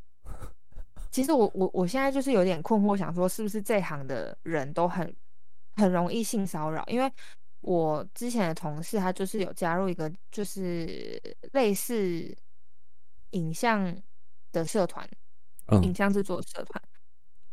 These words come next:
Speaker 1: 对，然后那个社团里面就是有发了一篇文章，是写关于，呃，有权人的性骚扰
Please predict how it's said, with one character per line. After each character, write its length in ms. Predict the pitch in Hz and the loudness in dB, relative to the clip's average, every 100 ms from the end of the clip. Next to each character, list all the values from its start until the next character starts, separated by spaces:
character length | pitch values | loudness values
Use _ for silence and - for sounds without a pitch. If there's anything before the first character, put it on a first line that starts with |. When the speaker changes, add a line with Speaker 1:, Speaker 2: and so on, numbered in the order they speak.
| - | -2
Speaker 1:
对， 220 | - - | -2 0
然 80 | 170 | 0
后 80 | 185 | 2
那 140 | 208 | 2
个 80 | 190 | 0
社 220 | - 202 | 2 0
团 500 | 180 160 143 143 147 | 0 -4 -4 -4 -4
里 100 | 147 | -2
面 220 | 156 190 | 0 0
就 80 | 185 | 2
是 220 | 180 185 | 2 2
有 120 | 160 | 2
发 260 | - - 156 | 0 0 0
了 120 | 151 | 0
一 80 | 165 - | -2 -4
篇 380 | - 165 160 160 | -4 -4 -2 -4
文 180 | 104 170 | -6 -6
章， 260 | - 139 180 | -6 -4 -4
是 220 | - 180 | -2 -2
写 320 | - - 50 | -2 -2 -2
关 260 | - 170 165 | 0 0 0
于， 320 | 147 92 208 - - - - - - - - - - - - | -2 -4 -4 -4 -4 -4 -4 -4 -4 -4 -6 -6 -6 -6 -6
呃， 680 | 190 147 127 82 - - - - - - - - - | -4 -4 -6 -8 -10 -12 -14 -18 -16 -14 -10 -10 2
有 180 | 180 | 4
权 320 | 170 - 180 190 | 4 2 2 4
人 220 | 196 156 | 2 2
的 80 | 165 | -2
性 240 | - 190 | 0 0
骚 220 | 170 147 | 0 -4
扰 200 | 147 - | -4 -6